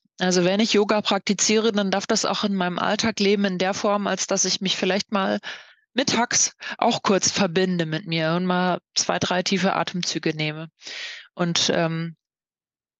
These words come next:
das beginnt für mich, indem ich halt morgens mit 'ner guten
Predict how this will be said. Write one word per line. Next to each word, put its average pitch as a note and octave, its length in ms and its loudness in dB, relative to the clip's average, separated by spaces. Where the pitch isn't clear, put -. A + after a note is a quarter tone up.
das E3 140 0
beginnt G#3 440 2
für B3 100 4
mich, G#3 260 4
indem G3 260 4
ich F#3+ 140 2
halt F3 160 0
morgens F#3+ 480 0
mit F#3+ 120 -2
'ner F#3 180 0
guten G3 640 -2